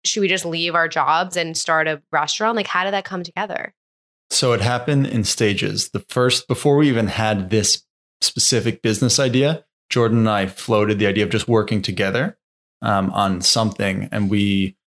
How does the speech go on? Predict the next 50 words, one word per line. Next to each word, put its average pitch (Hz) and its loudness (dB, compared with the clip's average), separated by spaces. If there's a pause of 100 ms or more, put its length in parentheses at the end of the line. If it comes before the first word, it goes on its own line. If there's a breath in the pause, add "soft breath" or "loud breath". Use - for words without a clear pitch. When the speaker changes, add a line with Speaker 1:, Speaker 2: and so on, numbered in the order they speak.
(540)
Speaker 2:
we 120 0
like 107 0
to 113 -4
joke, 104 0
we 117 4
went 104 2
on, 101 2
like, 92 -2 (140)
a 95 0
honeymoon 113 2
together 135 0 (120)
before 127 2
Speaker 1:
<laughs> 370 -2
I - 0
remember 339 0
hearing 269 -2
Speaker 2:
yeah, 104 2
Speaker 1:
about - 0
this. 131 0
Speaker 2:
before 135 2
I 135 -2
was 123 2
even 113 2
with 110 2
my 107 2
now 104 2
wife. 101 0
Um, 107 0
we 110 4
Speaker 1:
Yeah. 110 4
Speaker 2:
went 110 2
to 110 0
Italy. 104 4
We 104 2
were 101 0
in, 101 0
like, 110 -2
Cinque 104 -4
Terre 127 4
and 98 -4
Piemonte 123 0
and 110 2
Speaker 1:
<laughs> 113 2
Speaker 2:
Barolo, 139 4
like, 127 0
the 147 0
most 165 4
romantic 123 2
places 110 0
ever. 101 2